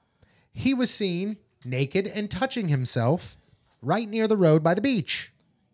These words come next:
When questioned about his activities, Roach told cops he was, quote,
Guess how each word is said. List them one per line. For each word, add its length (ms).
When 180
questioned 400
about 260
his 440
activities, 720
Roach 500
told 260
cops 360
he 180
was, 180
quote, 460